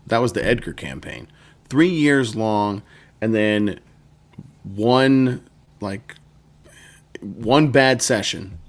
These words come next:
is what it took to take all of that history, and we were so close to the end, and it just fizzled, and it died so hard, and it, it was, it hurt that much more because we'd invested so much time and effort and energy into it, and then it was just gone.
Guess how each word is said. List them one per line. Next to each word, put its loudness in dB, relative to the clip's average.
is -4
what 0
it -6
took -6
to -12
take -2
all 4
of 2
that -2
history, -2
and -2
we 0
were 0
so 4
close 2
to -14
the 0
end, -4
and -6
it -4
just -8
fizzled, -4
and -4
it -8
died -2
so -2
hard, -2
and -2
it, -4
it 4
was, -2
it 0
hurt 0
that 2
much -4
more 2
because -4
we'd 0
invested -4
so -2
much -6
time -2
and -6
effort -4
and -8
energy -2
into -4
it, -6
and -8
then -6
it -8
was -8
just -14
gone. -8